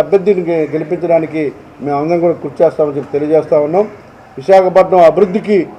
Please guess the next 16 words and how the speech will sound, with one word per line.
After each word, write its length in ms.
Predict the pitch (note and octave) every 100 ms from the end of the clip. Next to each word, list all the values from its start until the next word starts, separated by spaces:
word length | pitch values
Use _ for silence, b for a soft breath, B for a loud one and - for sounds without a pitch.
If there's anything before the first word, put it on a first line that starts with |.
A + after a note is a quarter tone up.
| - -
ఏ 60 | D3+
విధంగా 300 | F3 F#3 F3+ F3
ప్రణాళికలు 400 | E3 E3+ E3+ E3 D3+
చేయాలి, 280 | D#3+ D#3+ F3+ - - -
ప్రకృతి 380 | E3 G3+ F3+ F#3+ F#3 -
పరంగా 280 | E3+ F3 E3+ -
చూసుకుంటే 460 | F3 - F#3 F3 E3+ D#3 - - - - -
దేశంలోనే 560 | F3 F3+ F#3+ F#3+ F#3+ F#3+ E3
నెంబర్ 240 | E3 D#3+ E3
వన్ 120 | E3+
సిటీ 180 | F3 E3+ E3
విశాఖపట్నం. 540 | C#3 D#3+ C#3 C#3 B2 - - - - - - - - - - - - - - - - C3
ఇవాళ 240 | D#3 F3+ F3+ D#3+ C3+ - - - -
ప్రకృతి 360 | D#3+ G3 F3 D#3+
అందాలకు 440 | E3 F#3 F#3+ E3 D#3
నిలయం. 240 | D#3+ E3